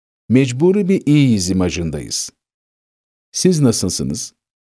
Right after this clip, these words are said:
Dışarıda rahat nefes alınıyor mu? Çünkü maskeler biraz fazla kıskanç.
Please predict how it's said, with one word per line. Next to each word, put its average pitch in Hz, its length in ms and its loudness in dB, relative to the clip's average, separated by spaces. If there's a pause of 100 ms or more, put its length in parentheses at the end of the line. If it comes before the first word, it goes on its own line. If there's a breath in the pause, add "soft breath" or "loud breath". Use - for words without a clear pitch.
(120)
Dışarıda 113 420 2
rahat 101 280 0
nefes 107 280 -2
alınıyor 110 440 2
mu? 60 160 -12 (720)
Çünkü 190 300 -2
maskeler 156 600 2
biraz 147 280 2
fazla 120 440 2
kıskanç. - 600 -8